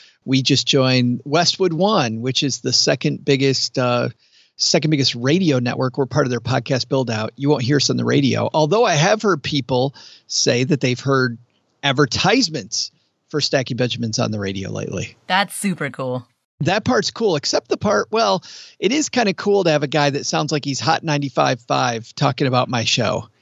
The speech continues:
Speaker 2: <laughs>
Speaker 1: He sounds like this. "And if you like financial discussions that might be a little funny, listen to Stacking Benjamins on
Speaker 2: <laughs>
Speaker 1: Westwood One."
Speaker 2: That's a great, great radio ad voice.
Speaker 1: <laughs> It's so bad. I'm like,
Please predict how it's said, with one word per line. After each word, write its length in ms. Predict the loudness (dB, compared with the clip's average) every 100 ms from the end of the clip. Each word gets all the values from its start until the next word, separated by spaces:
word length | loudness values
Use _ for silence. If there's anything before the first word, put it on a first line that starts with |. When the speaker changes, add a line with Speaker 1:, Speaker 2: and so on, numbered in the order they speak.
| -6
Speaker 2:
<laughs> 720 | -4 -2 -2 -4 -8 -10 -8
Speaker 1:
He 220 | -2 0
sounds 320 | 2 2 2 2
like 280 | 0 0
this. 480 | -2 -2 -2 -8 -10 -12 _ _ _ _ _ _ _ _
"And 80 | -2
if 120 | 0 0
you 100 | 2
like 280 | 2 0
financial 680 | 0 0 2 2 0 0 0
discussions 800 | 0 -4 0 0 2 0 -4 -2
that 140 | -2
might 180 | 0 0
be 100 | 2
a 60 | 2
little 240 | 2 0
funny, 560 | -2 0 0 0 -4 -10 _
listen 380 | -2 0 0 -4
to 360 | 0 0 0 -6
Stacking 440 | -2 0 0 2 2
Benjamins 720 | 2 0 -4 -8 -12 -12 -16 _ -2
on 220 | 0 0
Speaker 2:
<laughs> 60 | -2
Speaker 1:
Westwood 340 | -2 2 2
One." 380 | 4 2 -2 -12 -12 -4 -2 -2 0
Speaker 2:
That's 240 | -2 0
a 60 | -2
great, 600 | 0 0 2 2 0 -6 _ _ -20 -6
great 440 | 0 2 2 0
radio 360 | -2 -2 0 0
ad 220 | 0 -2
voice. 480 | -4 -4 -6 -10 -10
Speaker 1:
<laughs> 40 |
It's 540 | -12 -8 -8 -6 -8 -4
so 200 | 0 0
bad. 560 | 0 0 2 0 0 -4 -10 -16 -4
I'm 80 | -2
like, 200 | 0